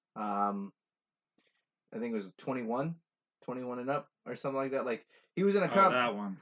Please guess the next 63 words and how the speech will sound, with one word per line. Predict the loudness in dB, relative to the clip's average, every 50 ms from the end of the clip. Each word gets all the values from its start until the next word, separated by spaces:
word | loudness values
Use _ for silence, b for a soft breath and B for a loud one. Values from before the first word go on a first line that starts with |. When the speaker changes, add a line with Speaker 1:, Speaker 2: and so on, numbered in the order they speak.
| -10
Speaker 1:
where, | -6 2 6 6 6
you | 6 4 4
know | 4 4
what | 4 4
I | 4
mean? | 2 2 2
Like, | 2 2 2
it | 2 2
was | 2 2 2
him, | 2 0 2 2 -2
some | 0 0 0 2
other | 4 2 2
Speaker 2:
It | 2
Speaker 1:
guy, | 2 0
Speaker 2:
was | 2 4
Speaker 1:
like, | 4 4
Speaker 2:
him, | 6 4
Speaker 1:
the, | 2
Speaker 2:
and | 0 0 -2
it | -2
was | -2 -2 -2
the, | -2 0 0
Speaker 1:
the | 2 2
Speaker 2:
the, | 4
Speaker 1:
guy | 6 8 8 10 10
Speaker 2:
they | 8 8 6
were | 6
Speaker 1:
from | 6
Speaker 2:
trying | 6 6 4
to | 4
find, | 4 4 4 4 4 4 0 -2 2 6
Speaker 1:
Yeah, | 6 6
the | 6 6
Asian | 6 4 6 6 6 6
Speaker 2:
yeah, |
the | 8
Speaker 1:
guy. | 8 8 8 8 8 6 2
Speaker 2:
Asian | 0 -2
dude. | -4 -4 -4 -4 -6 -6 -8 -10
It's | -10 -2
The | 0 2
Hangover, | 4 4 2 2 2 -2 -4 -4 -2 0 2 6
Speaker 1:
Yeah, | 8 8 8 8 6 2 -2
Speaker 2:
and | -8 2
Speaker 1:
but | 2 2 4 6
it | 6
was, | 6 6 4 2 0 0
it | 2 4
was, | 4 2 0 4 6
like, | 6 6 6 6
I, | 6 6 6 6
I | 4 4
just, | 4 2 0 4
I | 4 4 4
just | 4 0 0 2
thought | 2 2
he | 2 -2
played, | 0 0 0 2
like, | 2 0 0
a | -2
douchebag | -4 -2 -2 -2 -2 0 2 2 2 2 2
in | -2 0
that. | 0 2 2 2 0 -2